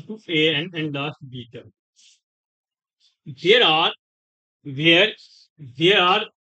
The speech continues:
n term, इनके बीच n term insert कर दिए, किसके? A and B के बीच। From A to B, there are total number, now there are total number is n plus two terms, n plus two, because A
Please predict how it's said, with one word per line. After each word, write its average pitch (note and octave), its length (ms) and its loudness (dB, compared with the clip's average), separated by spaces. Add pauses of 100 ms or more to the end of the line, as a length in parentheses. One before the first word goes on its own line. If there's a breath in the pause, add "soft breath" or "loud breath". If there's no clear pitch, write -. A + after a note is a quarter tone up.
(260)
n G3 280 -2
term, F#3+ 220 -2 (220)
इनके F3+ 260 -8
बीच G#3+ 200 -8 (100)
n A3 180 -4
term G3+ 200 -2
insert F#3+ 340 -8
कर D3 100 -2
दिए, E3+ 140 -2
किसके? E3+ 360 -12
A D#3+ 160 -4 (180)
and E3+ 200 -8
B C#3 100 -6 (120)
के C3+ 100 -8
बीच। A2 240 -14 (640)
From G#3+ 360 2 (320)
A F3+ 220 0
to G#3+ 120 -10
B, E3 140 -2 (600)
there G#3 280 0
are G3+ 160 -4 (100)
total A3+ 220 -4
number, G3 300 -2
now F3+ 180 -2 (160)
there F#3+ 220 -2
are G3 200 -4
total F#3+ 180 -6
number E3+ 260 -6
is F3+ 180 -4 (160)
n F#3 240 -6
plus A3 260 -6
two E3 220 -12
terms, A#2+ 340 -12
n E3 180 -6
plus F3 200 -2
two, E3+ 120 -14
because E3+ 440 0 (420)
A E3 160 2